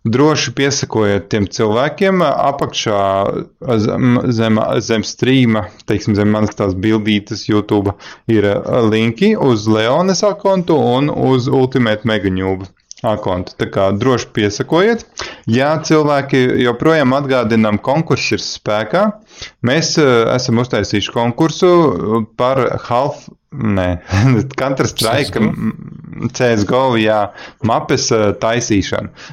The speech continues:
Speaker 1: Respektīvi, jūs taisat, eh, C S G O kartes, m, kartes un sūtat mums, ka-, jebkuram no mums pēc idejas. Vai arī Leonei, vienalga.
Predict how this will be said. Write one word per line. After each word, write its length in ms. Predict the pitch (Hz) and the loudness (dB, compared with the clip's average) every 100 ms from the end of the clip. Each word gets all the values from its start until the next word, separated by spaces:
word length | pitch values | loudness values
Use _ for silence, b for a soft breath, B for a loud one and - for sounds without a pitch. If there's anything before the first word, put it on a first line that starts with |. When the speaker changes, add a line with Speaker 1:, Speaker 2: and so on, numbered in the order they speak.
| - | -2
Speaker 1:
Respektīvi, 580 | 139 156 156 120 104 117 | 0 0 0 2 2 4
jūs 320 | 170 175 - - | 2 2 -4 -4
taisat, 540 | 120 139 143 107 - | -2 -2 -2 -2 0
eh, 100 | 107 | -2
C 240 | - 135 | 0 2
S 160 | 120 101 | 2 2
G 80 | 110 | 2
O 300 | 127 107 98 _ _ | 2 0 -4 _ _
kartes, 500 | - 113 110 - - | -4 -4 -4 -10 -6
m, 920 | 110 104 - - - - - - 104 110 | -2 -2 -4 -12 -12 -14 -10 -8 -6 -6
kartes 540 | 104 98 - 180 180 B B B | -4 -4 0 -2 -2 B B B
un 320 | 135 117 123 - | 0 2 0 -4
sūtat 640 | - 139 180 175 131 - 123 | 0 2 4 2 -4 -2 0
mums, 560 | 113 117 113 110 - - - - - | 2 2 0 -2 -10 -16 -20 -14 -6
ka-, 260 | 131 127 | -4 -4
jebkuram 760 | 131 135 143 139 131 - 120 101 | 0 2 2 0 0 0 2 2
no 100 | 98 | 0
mums 320 | 98 113 120 | 0 -2 -4
pēc 320 | - - - | -6 -6 -4
idejas. 320 | 101 - - - _ _ - | -4 -6 -10 -18 _ _ -2
Vai 200 | 139 139 | 0 2
arī 140 | 104 | 2
Leonei, 500 | 104 104 107 92 90 - - | 2 2 0 0 -2 -8 -16
vienalga. 460 | 135 139 101 87 | -8 -2 -2 -2